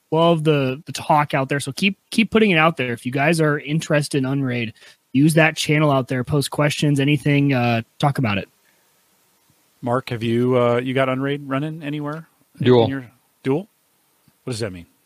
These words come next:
Speaker 3: I have two Unraid servers.
Speaker 2: <laughs>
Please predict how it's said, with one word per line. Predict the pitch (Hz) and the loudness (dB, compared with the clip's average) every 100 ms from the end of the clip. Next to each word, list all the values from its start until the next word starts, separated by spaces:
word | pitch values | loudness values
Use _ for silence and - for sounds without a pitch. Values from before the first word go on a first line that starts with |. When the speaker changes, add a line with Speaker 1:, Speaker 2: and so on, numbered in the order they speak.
| _ _ - | _ _ -2
Speaker 3:
I | - | 2
have | 110 | 2
two | - 123 | 4 2
Unraid | 110 107 95 | 4 4 2
servers. | 110 98 98 - - 143 160 - - 180 - | 0 0 -4 -10 -12 -8 -6 -6 -6 -8 2
Speaker 2:
<laughs> | 196 | 4